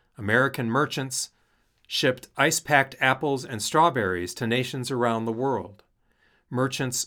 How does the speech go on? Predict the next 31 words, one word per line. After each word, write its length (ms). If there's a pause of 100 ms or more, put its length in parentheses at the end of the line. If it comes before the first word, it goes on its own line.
from 280
those 260
countries 680
shipped 440
citrus 720
to 160
the 100
States 720
in 140
return. 540 (800)
Mechanical 580
ice 440 (320)
also 360
established 720
the 120
American 460
seafood 580
trade. 400 (760)
Fish 360
had 200
been 140
a 60
colonial 640
delicacy 760
on 180
the 80
Gulf 300
Coast 320
for 200
a 60
century, 640